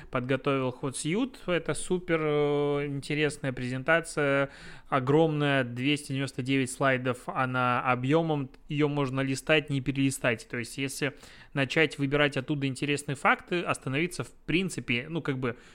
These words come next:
невозможно вообще, мне кажется, никогда.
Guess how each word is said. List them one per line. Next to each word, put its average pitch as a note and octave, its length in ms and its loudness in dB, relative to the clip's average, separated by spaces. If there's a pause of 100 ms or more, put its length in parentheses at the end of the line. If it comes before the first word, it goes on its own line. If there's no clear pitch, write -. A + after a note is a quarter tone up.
(200)
невозможно C#3+ 720 4
вообще, A#2+ 300 2
мне B2 180 -2
кажется, B2+ 400 -2
никогда. B2 500 0